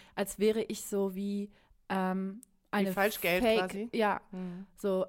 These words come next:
Speaker 1: ähm, du bist ja gar nicht, wer du bist, quasi, was ja totaler Quatsch ist. Es hat nichts damit zu tun, wenn ich hier spreche oder wenn ich mit dir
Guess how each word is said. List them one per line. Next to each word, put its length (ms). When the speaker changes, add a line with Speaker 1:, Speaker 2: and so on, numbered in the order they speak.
Speaker 1:
ähm, 560
du 80
bist 240
ja 100
gar 220
nicht, 240
wer 120
du 120
bist, 340
quasi, 340
was 140
ja 80
totaler 320
Quatsch 260
ist. 140
Es 140
hat 100
nichts 160
damit 180
zu 80
tun, 220
wenn 100
ich 140
hier 220
spreche 440
oder 200
wenn 100
ich 100
mit 160
dir 260